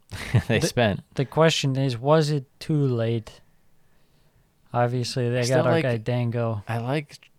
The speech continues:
Speaker 1: that Traore guy they
Speaker 2: Yeah.
Speaker 1: brought in. Like, it, it's, it's just, it's solid, but I just don't know. There's something about this team.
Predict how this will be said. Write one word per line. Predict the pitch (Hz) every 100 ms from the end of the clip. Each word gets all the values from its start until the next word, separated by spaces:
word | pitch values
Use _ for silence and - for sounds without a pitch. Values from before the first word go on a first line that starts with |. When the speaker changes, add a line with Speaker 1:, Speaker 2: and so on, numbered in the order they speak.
| -
Speaker 1:
that | 110 101
Traore | - 113 123 127
guy | 123 123
they | 120
Speaker 2:
Yeah. | 120 117
Speaker 1:
brought | 120 117
in. | 113 123 120 123 - - _
Like, | 104 - -
it, | 104
it's, | 98 78
it's | 107 - -
just, | 139 - - _ _ _ _ _ _ 98
it's | -
solid, | - 107 117 127 127 123
but | 107 101 - _ -
I | 123
just | 139 -
don't | 135 127
know. | 117 117 85 - _ _ _ _ _ _
There's | 110
something | - 139 139
about | 117 117
this | 107 104
team. | - 110 107 104 101